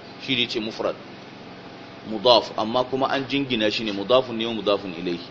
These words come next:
Fa ya ummu jami'ul mustariqin. Idan mufradi, lafazin mufradi ya zo aka ya zama da idafa, mudafun wa mudafun ilaihi ne, to, ya zama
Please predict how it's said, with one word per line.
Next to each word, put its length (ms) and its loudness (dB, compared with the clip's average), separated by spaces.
Fa 120 4
ya 120 6
ummu 240 4
jami'ul 340 6
mustariqin. 600 2
Idan 340 6
mufradi, 640 4
lafazin 440 4
mufradi 560 4
ya 60 6
zo 140 6
aka 200 6
ya 80 12
zama 220 4
da 100 6
idafa, 480 6
mudafun 440 4
wa 60 0
mudafun 480 2
ilaihi 300 2
ne, 120 0
to, 140 -2
ya 120 6
zama 320 -2